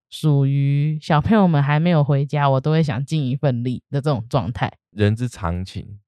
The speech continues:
Speaker 1: 对。
Speaker 2: 嗯，因为我，我觉得我跟林敏算同一类人啊，
Speaker 1: 嗯。
Speaker 2: 就是我，我们都有一个很偏执的完美主义吗？应该这样讲吗？你，
Speaker 1: 算是。
Speaker 2: 你觉得是吗？对，我，我觉得我，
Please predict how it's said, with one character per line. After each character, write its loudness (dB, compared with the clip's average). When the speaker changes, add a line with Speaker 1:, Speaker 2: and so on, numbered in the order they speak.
Speaker 1:
对。 0
Speaker 2:
嗯， -8
因 2
为 2
我， 0
我 4
觉 2
得 4
我 4
跟 0
林 0
敏 -2
算 -2
同 -4
一 -2
类 0
人 -8
啊， -14
Speaker 1:
嗯。 2
Speaker 2:
就 4
是 -2
我， 0
我 4
们 4
都 4
有 4
一 -6
个 -2
很 0
偏 0
执 -8
的 -6
完 0
美 0
主 -10
义 -4
吗？ -6
应 -6
该 0
这 -2
样 -2
讲 -12
吗？ -12
你， -4
Speaker 1:
算 2
是。 4
Speaker 2:
你 6
觉 6
得 4
是 4
吗？ -2
对， -4
我， 2
我 8
觉 4
得 4
我， 4